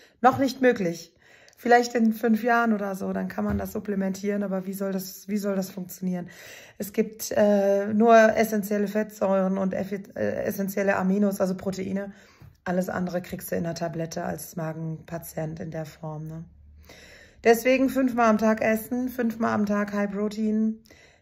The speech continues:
Der Rest ist erstmal grad nicht wichtig. Also alles andere kriege ich später auch noch auf die Reihe.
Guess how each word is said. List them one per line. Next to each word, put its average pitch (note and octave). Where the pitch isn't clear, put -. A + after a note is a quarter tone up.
Der G#3+
Rest G3+
ist A3
erstmal G3
grad F#3
nicht F#3+
wichtig. E3
Also F3+
alles F#3
andere F3
kriege G3
ich F#3+
später F#3
auch E3
noch E3
auf -
die E3
Reihe. E3